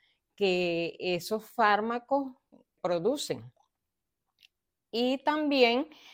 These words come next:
podemos ver alteraciones, mm, a nivel intestinal, pueden haber, mm, diarreas, vómitos,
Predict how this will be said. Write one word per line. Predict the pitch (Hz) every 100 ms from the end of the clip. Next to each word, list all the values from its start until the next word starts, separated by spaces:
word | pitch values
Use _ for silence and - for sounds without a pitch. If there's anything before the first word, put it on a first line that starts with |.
| - -
podemos | 196 185 196 226
ver | 240 240 240 -
alteraciones, | 220 220 220 196 - - 190 190 226 285 277
mm, | 262 240 208 180 151 -
a | - 185
nivel | 180 170 170
intestinal, | 190 196 220 - 165 175 190 196 190 185 - - _
pueden | - 190 202
haber, | 190 175 175 165
mm, | 185 185 180 165
diarreas, | 180 170 160 180 196 190 185 180 180 -
vómitos, | 170 185 185 175 165 _ 180 170 180 -